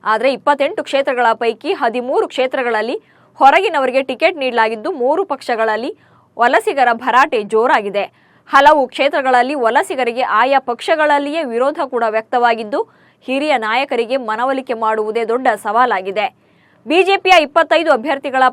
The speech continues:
ಪೈಕಿ ಐವರು ಹೊರಗಿನ ಅಭ್ಯರ್ಥಿಗಳಿಗೆ ವಿವಿಧ ಕ್ಷೇತ್ರಗಳಲ್ಲಿ ಟಿಕೆಟ್ ನೀಡಲಾಗಿದೆ. ಇನ್ನು ಕಾಂಗ್ರೆಸ್ನಲ್ಲಿ ಏಳು ಹೊರಗಿನ ಅಭ್ಯರ್ಥಿಗಳಿಗೆ ಟಿಕೆಟ್ ನೀಡಲಾಗಿದ್ರೆ, ಜೆ ಡಿ ಎಸ್ನಿಂದ ಒಂದು ಕ್ಷೇತ್ರದಲ್ಲಿ ಹೊರಗಿನವರನ್ನ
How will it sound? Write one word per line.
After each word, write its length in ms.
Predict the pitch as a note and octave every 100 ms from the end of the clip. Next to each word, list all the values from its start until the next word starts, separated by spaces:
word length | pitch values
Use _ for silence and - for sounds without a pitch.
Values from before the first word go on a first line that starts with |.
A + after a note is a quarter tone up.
| B3+
ಪೈಕಿ 280 | B3 B3 - A3+
ಐವರು 280 | D#4+ F4+ B3+ B3
ಹೊರಗಿನ 320 | A#3+ C4 B3+ G3+
ಅಭ್ಯರ್ಥಿಗಳಿಗೆ 560 | C4+ C4 A#3+ A#3 B3+ C4
ವಿವಿಧ 200 | A#3+ B3 B3
ಕ್ಷೇತ್ರಗಳಲ್ಲಿ 640 | - B3 C#4+ A3+ G#3+ A3 B3
ಟಿಕೆಟ್ 280 | G#3+ C#4+ E4
ನೀಡಲಾಗಿದೆ. 480 | A3 G#3 G3+ G3+ G#3 - _ _ _ _
ಇನ್ನು 200 | C#4 D#4 D4+
ಕಾಂಗ್ರೆಸ್ನಲ್ಲಿ 520 | D4 D4 F#4 D4+ D4+ C4
ಏಳು 160 | C#4 D4+ C4+
ಹೊರಗಿನ 300 | A#3+ C4+ C4 A3+
ಅಭ್ಯರ್ಥಿಗಳಿಗೆ 580 | C4 B3+ B3 A#3 B3 G4
ಟಿಕೆಟ್ 300 | B3 C#4 C4+
ನೀಡಲಾಗಿದ್ರೆ, 500 | B3 A#3+ A3+ A3+ C4+ B4+ _ _ _
ಜೆ 200 | F3 B3+ D4+
ಡಿ 60 | F#4
ಎಸ್ನಿಂದ 240 | F#4 C#4 C#4 B3+
ಒಂದು 140 | C#4 F#4
ಕ್ಷೇತ್ರದಲ್ಲಿ 460 | E4 C#4 A#3+ A#3 C4+ C#4
ಹೊರಗಿನವರನ್ನ 580 | A#3+ C#4 D4 A3+ A3